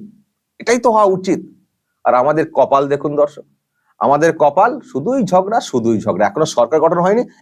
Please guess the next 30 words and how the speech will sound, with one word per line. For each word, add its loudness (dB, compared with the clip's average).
এখন -2
থেকে 0
ঝগড়া 0
শুরু -4
হয়ে 4
গেল, 2
অবৈধ 0
সরকার। -10
তাহলে 2
একে -2
কি -4
দেবে? 0
সুতরাং 0
বাংলার 0
মানুষের 0
খুব 0
দুর্ভাগ্য, -2
বাংলার 2
মানুষের -2
খুব 0
দুর্ভাগ্য 0
যে 0
এমন 0
কোনো -6
সরকার 0
বাংলাতে 0
এলো 4
না 0
অনেক -2
দিন, -4